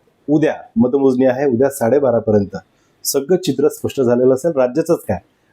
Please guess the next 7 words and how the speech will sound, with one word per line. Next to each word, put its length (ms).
बुलढाणा 340
विधानसभा 460
मतदारसंघाचं 720
सुद्धा. 260
पण 160
बुलढाणा 320
मतदारसंघामध्ये 960